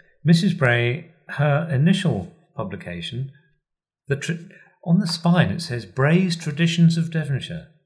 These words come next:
If you actually look inside the book, it's headed on the title page, Traditions, Legends, Superstitions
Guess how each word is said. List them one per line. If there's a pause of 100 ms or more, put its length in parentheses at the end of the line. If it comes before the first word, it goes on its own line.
(120)
If
you
actually
look (120)
inside (120)
the (120)
book, (1400)
it's
headed (800)
on
the
title
page, (460)
Traditions, (160)
Legends,
Superstitions